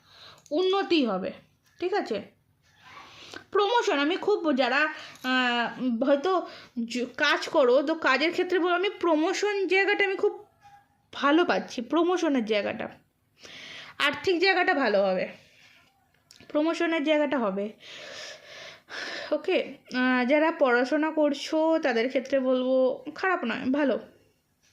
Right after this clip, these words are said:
ঠিক আছে? খারাপ নয়, ভালো। আর একটা জিনিস যেটা আসছে এখানে, seven of wands যেটা এসছিল, তো seven of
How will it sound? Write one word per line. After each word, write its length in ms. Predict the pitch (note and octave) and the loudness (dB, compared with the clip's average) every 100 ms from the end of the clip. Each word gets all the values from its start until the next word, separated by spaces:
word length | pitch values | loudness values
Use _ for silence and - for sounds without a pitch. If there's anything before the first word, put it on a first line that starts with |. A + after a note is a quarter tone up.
| - - - - - _ | -20 -20 -20 -20 -20 _
ঠিক 160 | D#4+ E4 | -4 -2
আছে? 300 | D#4 - A3+ | -2 -4 -4
খারাপ 380 | - D4 D4+ | -4 -2 -2
নয়, 140 | B3 A#3 | -2 -2
ভালো। 340 | B3+ A#3 G#3 - _ _ _ _ _ _ _ _ _ _ _ _ _ _ - - - - - - - | 0 0 -2 -8 _ _ _ _ _ _ _ _ _ _ _ _ _ _ -20 -20 -20 -20 -20 -10 -2
আর 120 | E4 | 0
একটা 220 | F#4 F#4+ | 0 0
জিনিস 280 | F4+ G4 F4+ | 0 0 0
যেটা 300 | F#4 F#4 F4 | 0 2 2
আসছে 200 | E4+ F4 | 0 -2
এখানে, 320 | F4 E4+ F4 F4 | -2 0 -2 0
seven 260 | D#4 C#4+ D4+ D#4+ | 2 2 2 -2
of 80 | E4 G#3 | -4 -2
wands 520 | A3+ B3+ F4 - - | 0 2 0 -4 -4
যেটা 200 | D#4 D#4+ D#4+ | -2 2 2
এসছিল, 460 | D#4 - - D4 C#4+ D#4+ G4 - - - - - | 0 -4 -2 4 6 4 2 -8 -14 -14 -14 0
তো 240 | C4+ C4+ | 4 4
seven 300 | C4+ D#4 D4 | 4 2 2
of 60 | E4 | 0